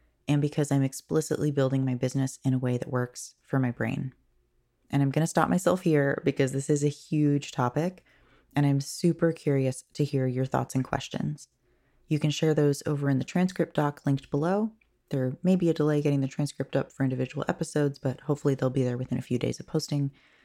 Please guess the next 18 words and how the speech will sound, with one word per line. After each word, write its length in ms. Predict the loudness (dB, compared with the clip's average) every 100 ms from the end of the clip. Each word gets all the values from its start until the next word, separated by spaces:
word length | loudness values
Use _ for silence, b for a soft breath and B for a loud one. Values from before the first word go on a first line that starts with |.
| b b _ 0
Or 380 | 4 4 4 2
if 140 | 0
you 100 | 0
wanna 220 | 2 2
dig 220 | 2 2
more 120 | 2 0
into 120 | 0
this 160 | -2
conversation, 840 | 0 0 0 0 -2 0 0 0 0
one 160 | -2
place 240 | 0 0 0
you 100 | -2
can 120 | -2
do 160 | 0 0
that 240 | 0 -2 -4
is 180 | -8 -2
in 180 | -2 0
the 180 | -4